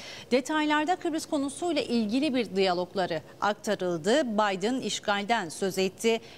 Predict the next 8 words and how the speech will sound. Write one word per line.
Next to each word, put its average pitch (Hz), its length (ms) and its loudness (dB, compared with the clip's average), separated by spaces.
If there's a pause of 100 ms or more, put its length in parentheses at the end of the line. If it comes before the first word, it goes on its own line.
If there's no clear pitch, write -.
(100)
Christodoulidis 220 960 2
"mutlu 208 360 0
oldu" 208 240 2
alt 160 240 -2
başlıklarıyla 175 680 0
yansıtıldı 175 680 0
bu 175 80 6
haber. 185 360 2